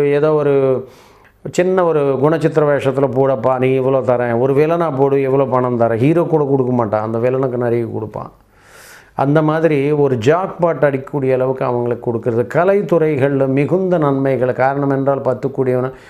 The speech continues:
சிம்ம லக்னத்து கலைத்துறையில தான் வரும். So, பத்து கூடியவன் மூணுல ஆட்சி பலத்தோடு இருக்கிறார். தொட்டது பூரா வெற்றி. எது செய்தாலும் நன்மை.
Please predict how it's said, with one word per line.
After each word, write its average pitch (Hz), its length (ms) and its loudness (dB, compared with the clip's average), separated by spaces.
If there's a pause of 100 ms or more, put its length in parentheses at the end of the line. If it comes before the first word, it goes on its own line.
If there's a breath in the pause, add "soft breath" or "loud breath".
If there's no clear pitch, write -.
(100)
சிம்ம 135 340 0
லக்னத்து 127 360 -2
கலைத்துறையில 120 540 0
தான் 113 120 0
வரும். 110 280 -4 (220 loud breath)
So, - 200 0
பத்து 156 280 0
கூடியவன் 160 460 0
மூணுல 160 220 2
ஆட்சி 156 300 0
பலத்தோடு 143 440 0
இருக்கிறார். 123 460 0
தொட்டது 135 420 -2
பூரா 135 280 -2
வெற்றி. 123 720 -4 (220 loud breath)
எது 139 220 -2
செய்தாலும் 143 640 0
நன்மை. 127 720 0